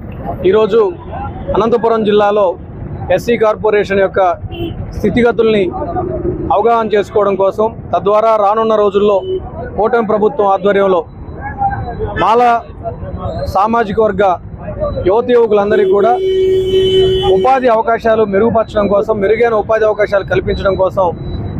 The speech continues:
ఎలాంటి కార్యక్రమాలు చేపట్టాలి, ఆ కార్యక్రమాలను ఏ విధంగా రూపొందించాలన్న ఉద్దేశంతో ఇక్కడ అనంతపురంలో ఉన్నటువంటి ఎస్సీ మాల యువత యొక్క రిక్వైర్‌మెంట్స్ ఏంటి, ఆ స్థితిగతులు ఏంటి, కార్పొరేషన్ స్థితిగతులు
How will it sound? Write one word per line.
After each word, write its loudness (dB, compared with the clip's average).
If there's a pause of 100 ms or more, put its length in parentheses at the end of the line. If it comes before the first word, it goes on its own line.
ఎలాంటి 2 (300)
కార్యక్రమాలు 2
చేపట్టాలి, 2 (840)
ఆ 2 (100)
కార్యక్రమాలను 2
ఏ -2
విధంగా 2
రూపొందించాలన్న 2
ఉద్దేశంతో 2 (420)
ఇక్కడ 0
అనంతపురంలో 2 (100)
ఉన్నటువంటి 2 (760)
ఎస్సీ 0 (100)
మాల 4 (100)
యువత 2
యొక్క 2
రిక్వైర్‌మెంట్స్ 2
ఏంటి, 0 (600)
ఆ 2
స్థితిగతులు 0
ఏంటి, 2
కార్పొరేషన్ 2
స్థితిగతులు 0